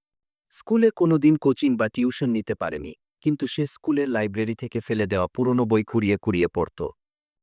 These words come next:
সে শুধু বই পড়ত না, মানুষকে দেখত, ব্যবসায়ীদের কৌশল শিখত, বাজারে কে কিভাবে লাভ করে এসব পর্যবেক্ষণ করত। একদিন গ্রামে এক বড় ব্যবসায়ী এলো পাট কিনতে।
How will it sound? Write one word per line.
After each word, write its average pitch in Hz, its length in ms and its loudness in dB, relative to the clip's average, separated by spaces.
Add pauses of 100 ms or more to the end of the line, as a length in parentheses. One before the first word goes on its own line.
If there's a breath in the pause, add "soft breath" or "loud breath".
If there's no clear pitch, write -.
(440)
সে - 180 2
শুধু 196 280 -2
বই 151 200 2
পড়ত 131 320 -2
না, 117 180 2
মানুষকে 107 460 -2
দেখত, 101 300 -4 (220)
ব্যবসায়ীদের 113 540 0
কৌশল 117 380 -2
শিখত, - 320 -8 (300)
বাজারে 107 360 2
কে 135 160 -2
কিভাবে 139 400 0
লাভ 107 280 2
করে 95 200 -2
এসব 85 280 -6
পর্যবেক্ষণ 95 560 -6
করত। - 300 -10 (840)
একদিন 135 360 2
গ্রামে 120 300 4
এক 113 220 0
বড় 107 220 2
ব্যবসায়ী 95 420 -2
এলো 82 220 -4 (140)
পাট 107 260 -2
কিনতে। 78 340 -10